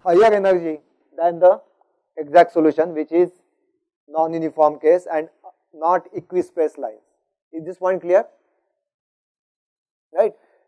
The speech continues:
Now, you know, e-, here equispaced lines that you will have to, you know, actually, uh, from the F E M solution, you will have to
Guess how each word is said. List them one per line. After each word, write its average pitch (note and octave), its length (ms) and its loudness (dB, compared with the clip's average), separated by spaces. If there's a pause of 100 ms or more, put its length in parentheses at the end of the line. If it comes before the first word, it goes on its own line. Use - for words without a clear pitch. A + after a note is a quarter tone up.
(180)
Now, G3 140 2
you G3+ 80 2
know, A3+ 180 4
e-, D#3 460 -4
here G3 380 8 (120)
equispaced G3 640 0
lines F3+ 380 0
that E3+ 220 4
you F3 60 -12
will E3 120 -4
have D#3+ 140 2
to, E3+ 100 -6
you D#3+ 80 -6
know, D#3+ 100 -8
actually, D3+ 800 -6
uh, C3 360 0 (180)
from C#3+ 180 -6
the B2 240 -8
F - 80 -20
E E3 80 -6
M E3 140 -8
solution, D3 540 -8 (260)
you C3+ 80 -18
will C3+ 100 -6
have C3 160 -4
to D3 280 -12